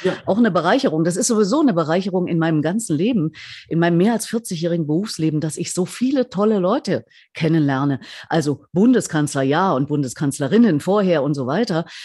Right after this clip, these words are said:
Speaker 2: Aber eben ganz, äh, verschiedene Menschen, ganz verschiedener Couleur und auch so auf ganz verschiedenen Stufen, jeweils in Entscheidungspositionen.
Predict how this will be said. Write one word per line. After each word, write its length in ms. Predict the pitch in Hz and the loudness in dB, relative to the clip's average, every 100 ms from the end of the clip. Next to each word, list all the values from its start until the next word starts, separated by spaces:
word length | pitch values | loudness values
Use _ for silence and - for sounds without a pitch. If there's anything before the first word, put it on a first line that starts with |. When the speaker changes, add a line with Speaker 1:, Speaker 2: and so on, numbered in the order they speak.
| - - | -18 -4
Speaker 2:
Aber 380 | 165 165 165 - _ _ | 0 0 0 -6 _ _
eben 200 | - 262 | 0 2
ganz, 420 | 220 240 269 - - | 4 4 2 -2 -2
äh, 120 | 208 | -2
verschiedene 540 | 185 196 - 277 226 | 0 -2 0 2 2
Menschen, 400 | 185 233 285 190 | 4 2 0 0
ganz 240 | 175 277 - | 2 0 0
verschiedener 400 | 196 220 208 190 | -6 -4 -4 -4
Couleur 580 | 175 175 175 214 247 | -2 0 2 2 2
und 160 | 196 175 | 0 -2
auch 240 | 160 180 - - - | -2 -2 -6 -20 -12
so 140 | - | -4
auf 140 | 156 - | -4 -2
ganz 180 | 180 180 | -4 -2
verschiedenen 420 | 170 - 185 156 | -4 -4 -4 -4
Stufen, 400 | - 226 240 156 | -4 -6 -2 -2
jeweils 380 | 147 151 151 - | 0 0 -2 -2
in 140 | 160 | -4
Entscheidungspositionen. 1500 | 143 139 175 202 196 170 151 - 170 165 156 - 170 180 165 | -4 -6 -2 0 0 -2 -4 -6 -4 -4 -4 0 2 4 2